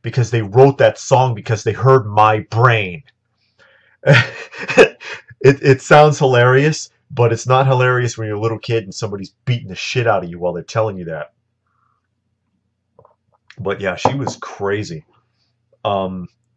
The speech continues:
demon possession. My sister. When my sister was born, because she was unable to make the sign of the cross on her forehead, you know how some people do, because, uh, my mother's Catholic,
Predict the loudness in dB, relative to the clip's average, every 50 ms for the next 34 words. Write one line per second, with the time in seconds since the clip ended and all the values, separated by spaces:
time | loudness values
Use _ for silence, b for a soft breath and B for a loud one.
0 | _ _ -6 -2 -2 0 0 -2 -6 -8 -12 -10 -8 -8 -8 -8 -10 -14 -16 -18
1 | _ _ _ _ _ _ _ _ _ _ _ _ _ _ _ _ _ _ _ _
2 | _ -16 -14 -14 -14 -12 -12 -12 -12 -12 -12 -12 -14 -14 B B B B B B
3 | B B B B -12 -10 -10 -6 -6 -6 -6 -6 -6 -6 -8 -6 -6 -8 -8 -8
4 | -10 -12 -12 _ -12 -10 -8 -6 -6 -6 -6 -8 -10 _ _ _ _ _ b b
5 | b b b b b b -16 -14 -14 -6 0 0 2 2 0 -4 -10 -12 -8 -8
6 | -8 -6 -8 -10 -10 -10 -10 -10 -8 -8 -8 -8 -8 -10 -12 -12 -14 -14 -12 -10
7 | -10 -12 -10 -14 -14 -10 -8 -6 -6 -6 -8 -8 -10 -12 -16 -14 -6 -2 0 0
8 | 0 -2 -4 -8 -12 -14 -14 -16 _ -10 -10 -10 -10 -14 -20 _ -10 -6 -6 -4
9 | -4 -4 -4 -4 -4 -8 _ _ _ _ _ _ -14 -14 -12 -12 -12 -12 -12 -14
10 | -14 -16 -18 -18 -16 -14 -14 -14 -14 -16 _ _ _ _ _ _ _ _ _ _
11 | _ _ _ _ _ _ _ _ _ _ _ -20 -14 -10 -10 -10 -10 -12 -14 -12
12 | -12 -10 -10 -10 -10 -10 -12 -14 -16 -10 -8 -6 -6 -6 -8 -14 -18 -18 _ _